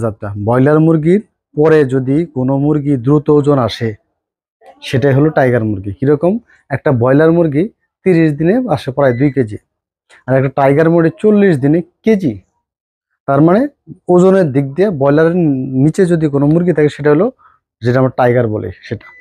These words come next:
এবং কালার বার্ড, কালার বার্ডটা সেম কোয়ালিটি, টাইগারের মতোই কিন্তু তফাৎ। ডিফারেন্সটা কোন জায়গায়? ডিফারেন্স হলো টাইগার মুরগিটা হবে মাল্টি কালার বা বিভিন্ন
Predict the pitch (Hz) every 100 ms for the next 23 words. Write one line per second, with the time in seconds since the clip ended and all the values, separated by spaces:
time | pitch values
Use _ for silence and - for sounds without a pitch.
0 | - - - - 135 160 160 151 147 139
1 | 117 - _ 151 175 190 185 - 240 254
2 | _ _ _ _ - - 202 208 143 127
3 | 107 101 - _ _ _ _ _ _ _
4 | _ _ _ _ _ _ _ _ _ _
5 | _ _ - 147 147 180 175 170 240 190
6 | 156 - 180 147 - 110 131 143 143 131
7 | - 131 165 156 131 101 - _ _ _
8 | _ _ _ _ _ 117 131 156 156 175
9 | 165 147 147 160 170 165 156 147 156 160
10 | 160 139 120 123 120 127 123 131 127